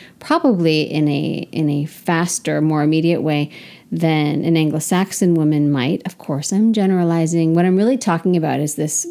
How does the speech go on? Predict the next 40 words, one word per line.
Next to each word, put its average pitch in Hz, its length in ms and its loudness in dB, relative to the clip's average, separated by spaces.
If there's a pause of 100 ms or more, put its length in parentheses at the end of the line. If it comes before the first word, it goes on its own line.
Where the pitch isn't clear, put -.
(120)
again, 180 380 0
I 160 80 2
mentioned 170 400 0
it - 80 -2
in 165 80 0
a 156 80 -2
recent 156 340 -4
podcast, 160 600 -4
but 151 180 -6 (360)
venting. 156 760 -2 (360)
There's 185 220 2
no 220 260 4
equivalent 147 600 -2
of 139 140 -2
this 135 200 -6
word 147 200 -4
in 139 100 -2
French. - 380 -6 (400)
But 175 100 2
what 180 140 4
I 180 100 4
mean 185 320 4
is 175 280 2 (340)
this 165 240 2
sort 170 320 2
of, 160 360 -2
I 180 120 0
guess 208 200 2
you 220 60 2
could 202 120 2
maybe 170 280 2
even 156 300 0
call 151 340 -2
it 147 240 -2
a 147 160 -2
rant 151 640 -2
in 294 120 2
some 285 240 -2
cases, 277 520 -2
but 180 180 -2